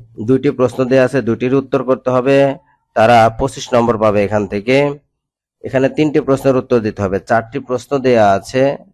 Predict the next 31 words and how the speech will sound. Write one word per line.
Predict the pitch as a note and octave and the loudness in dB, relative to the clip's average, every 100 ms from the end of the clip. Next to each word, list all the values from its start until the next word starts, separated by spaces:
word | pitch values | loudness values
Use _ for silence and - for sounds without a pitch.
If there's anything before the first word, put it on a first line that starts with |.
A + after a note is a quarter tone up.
| - | -10
এই | A2+ | -6
চারটি | A2+ A2+ A#2 | -2 -2 -2
প্রশ্ন | B2+ A#2+ - B2+ | -4 -4 -4 -4
থেকে | C3 B2+ C3+ | -4 0 0
তিনটি | B2+ A#2+ B2 | 0 -2 -2
প্রশ্নের | A#2+ A#2 A#2 A#2 | -2 -2 0 0
উত্তর | A2+ A2+ | 0 -4
দেওয়ার | G2+ G#2+ G#2 | -2 0 0
জন্য | G2+ A2 A2+ B2+ | -2 -2 0 0
তারা | G#2+ G#2+ G#2+ | 2 4 2
ত্রিশ | G#2+ A2+ - | 0 -6 -2
নম্বর | G#2+ G#2 | 0 0
পাবে। | G2 G2+ B2+ C#3+ C#3+ _ _ _ _ _ _ _ _ _ _ _ - - | -2 0 2 0 -4 _ _ _ _ _ _ _ _ _ _ _ -14 -6
এখানে | A#2 C#3+ D3+ | -4 0 0
দেখুন | C3 A#2+ A2+ A#2 B2+ A2+ - - - _ - - | 0 -2 -4 -4 -6 -10 -16 -18 -20 _ -20 -10
চারটি | - C3 C3 D3+ | -2 -2 -2 -8
প্রশ্ন | D3 C3+ B2+ C#3 | -8 -8 -6 -4
দেয়া | B2+ B2 A2+ | 0 2 2
আছে, | G#2 - G#2 | 0 -2 -4
যে | G2 A2 | -2 -2
কোনো | A#2+ C3 | 0 -2
তিনটি | C3 C3 C3 | -2 -4 -4
প্রশ্নের | B2+ C3 - B2+ | -4 -4 -2 -2
উত্তর | B2+ C3 | -2 -2
দেওয়ার | A2+ A#2+ A#2 | 0 0 0
জন্য | A2+ A2 | -2 -6
এখান | G#2+ C3 B2+ | -6 -6 -8
থেকে | C3 C3 | -6 -6
ত্রিশ | A#2 A2 A2+ | -6 -4 -2
নম্বর | A2 G#2+ | -2 -2
পাবে। | G2+ G#2 B2+ | -4 -4 -2